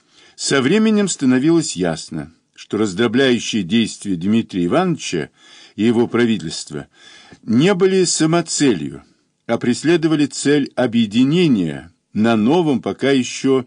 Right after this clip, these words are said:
и для самой Москвы не совсем привычном уровне.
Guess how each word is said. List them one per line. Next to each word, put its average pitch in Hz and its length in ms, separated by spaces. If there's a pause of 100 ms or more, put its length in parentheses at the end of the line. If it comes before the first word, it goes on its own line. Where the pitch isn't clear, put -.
(560)
и 107 180
для 101 160
самой 127 320
Москвы 131 720
не 123 160
совсем 127 520
привычном 110 600
уровне. 73 460